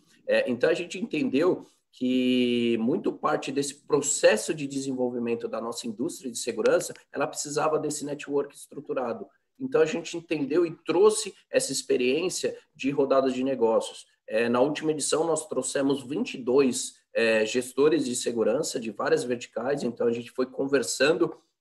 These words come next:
com algumas, com os nossos âncoras, com os nossos expositores, quais verticais, quais interesses. Então, a gente trouxe um gestor de segurança de shopping,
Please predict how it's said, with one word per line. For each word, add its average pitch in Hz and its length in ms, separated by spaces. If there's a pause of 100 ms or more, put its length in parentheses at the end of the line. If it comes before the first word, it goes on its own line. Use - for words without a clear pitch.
com 123 280
algumas, 117 920
com - 220
os 110 100
nossos 113 420
âncoras, 123 640
com - 120
os 104 120
nossos 110 400
expositores, 117 840 (420)
quais 185 360
verticais, 147 760
quais 170 520
interesses. 151 1160
Então, 131 220
a 156 80
gente 139 320
trouxe 151 380
um 135 40
gestor 131 380
de 127 80
segurança 120 500
de 101 120
shopping, 131 580